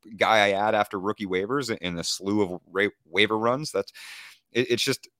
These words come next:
an easy path to upside. As soon as George Kittle goes down, hopefully that doesn't happen and we finally see a full season. But should that happen, we're gonna s-, and we've seen, like,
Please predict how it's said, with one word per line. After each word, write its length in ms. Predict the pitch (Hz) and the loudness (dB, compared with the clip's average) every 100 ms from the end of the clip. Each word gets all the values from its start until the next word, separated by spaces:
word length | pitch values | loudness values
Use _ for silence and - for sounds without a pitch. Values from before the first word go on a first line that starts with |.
| _ - | _ -8
an 160 | 135 - | -8 -6
easy 360 | 151 160 131 139 | -2 0 2 0
path 280 | 117 117 - | 0 0 -2
to 120 | - | 0
upside. 400 | 101 - 87 82 | 0 2 0 0
As 240 | 80 87 | -2 -2
soon 240 | - 131 127 | -2 0 0
as 280 | 123 - - - _ _ _ _ _ _ _ _ _ 95 | 0 -2 -4 -16 _ _ _ _ _ _ _ _ _ -4
George 280 | 107 120 | 2 2
Kittle 220 | - 120 110 | 2 2 4
goes 240 | 110 101 | 4 2
down, 300 | 107 110 127 | 2 2 0
hopefully 400 | 101 113 - 110 | 0 -2 -2 0
that 240 | 95 87 | 0 0
doesn't 260 | 85 95 92 | -2 -4 -4
happen 300 | 92 98 123 | -2 -2 -2
and 100 | 110 | -4
we 60 | 90 | -4
finally 340 | 92 92 92 | -4 -4 -2
see 200 | - 98 | -2 -2
a 40 | |
full 200 | 85 95 | -4 -6
season. 400 | - 95 120 160 | -6 -6 -6 -6
But 220 | 107 85 - - - _ | -4 -4 -6 -16 -20 _
should 380 | - - 135 127 | -2 2 4 4
that 220 | 104 113 | 4 2
happen, 540 | 95 98 151 156 120 90 | 2 -2 -2 -6 -6 -4
we're 120 | 107 | -2
gonna 180 | 113 117 | 0 0
s-, 160 | - | -2
and 300 | 120 127 139 | -6 -4 -2
we've 120 | 151 147 | 0 2
seen, 220 | 202 185 | 2 2
like, 220 | 170 | 0